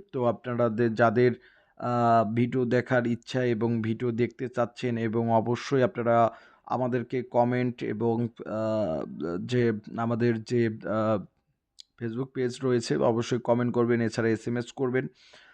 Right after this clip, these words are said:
আর আমরা, আহ, সচরাচর যে ভিডিওগুলো আমরা করে থাকি, তো আমি এখন দেখতেছি যে আমাদের পিনগুলো ঠিকমতো লাগা আছে কিনা। তো পরিশেষে আমি দেখলাম যে পিনগুলো, আহ,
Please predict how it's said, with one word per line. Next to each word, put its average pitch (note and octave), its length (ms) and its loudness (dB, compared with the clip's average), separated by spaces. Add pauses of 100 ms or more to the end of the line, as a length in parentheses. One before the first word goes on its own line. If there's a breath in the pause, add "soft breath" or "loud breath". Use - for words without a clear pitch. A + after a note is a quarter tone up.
(160 soft breath)
আর A#2+ 300 2
আমরা, C3+ 340 8
আহ, G#2+ 340 0
সচরাচর C3+ 640 -2
যে C3+ 160 -2
ভিডিওগুলো B2 580 2
আমরা A#2 440 6
করে C3 180 -2
থাকি, C3+ 240 -4
তো C#3 220 -4
আমি A#2+ 360 2
এখন E3 280 -4
দেখতেছি D3 420 -4
যে C#3+ 120 0
আমাদের B2+ 260 0
পিনগুলো B2 460 -2
ঠিকমতো A#2+ 500 -4
লাগা A2+ 280 4
আছে A2+ 200 0
কিনা। A#2 300 -4 (480 soft breath)
তো D#3+ 120 -2
পরিশেষে F3+ 560 0
আমি F3+ 140 4
দেখলাম D3+ 360 2
যে D3 80 0
পিনগুলো, C#3 600 2
আহ, A#2+ 320 0